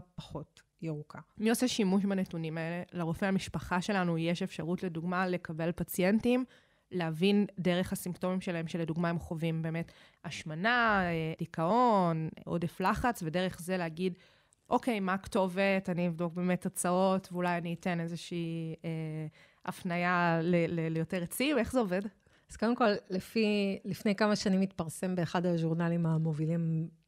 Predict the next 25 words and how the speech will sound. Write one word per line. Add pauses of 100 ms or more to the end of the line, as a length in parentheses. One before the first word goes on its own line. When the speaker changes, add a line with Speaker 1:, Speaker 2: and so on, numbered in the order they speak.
(120)
Speaker 1:
בתחום
של
אפידמיולוגיה
סביבתית,
היה, (120)
אה, (100)
What
the (240)
Doctor
Orders, (320)
שזה
בעצם, (140)
אה,
מרשמים
לטבע. (260)
אה,
זה
היה, (120)
הרעיון
מאחורי
זה
היה
שהרבה
מאוד
ילדים